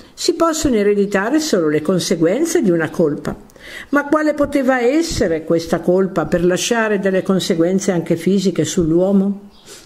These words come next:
Egli sentiva che c'era, al di là di questi interrogativi, un vuoto di conoscenza,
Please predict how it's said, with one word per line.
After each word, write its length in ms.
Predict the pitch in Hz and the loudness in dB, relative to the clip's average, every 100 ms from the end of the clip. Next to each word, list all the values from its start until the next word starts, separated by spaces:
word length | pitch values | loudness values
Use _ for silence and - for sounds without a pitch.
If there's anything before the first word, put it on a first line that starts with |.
| - - - | -20 -12 0
Egli 280 | 302 269 | 0 2
sentiva 500 | 247 262 233 254 240 | 2 0 2 0 0
che 160 | 233 247 | 0 -2
c'era, 420 | - 196 156 147 | 0 0 2 0
al 140 | 160 165 | 0 2
di 180 | 160 | 4
là 220 | 165 196 196 | 4 4 2
di 140 | 175 | 0
questi 340 | 185 208 202 | 2 0 0
interrogativi, 920 | 190 170 202 214 247 269 294 214 185 - - | 0 0 0 2 0 0 2 2 0 -4 -6
un 200 | - 247 | 0 2
vuoto 480 | 214 185 156 156 202 | 2 2 0 0 -2
di 200 | 185 170 | 0 -2
conoscenza, 800 | 214 247 254 254 180 139 143 202 | 0 0 0 0 0 -2 -4 -10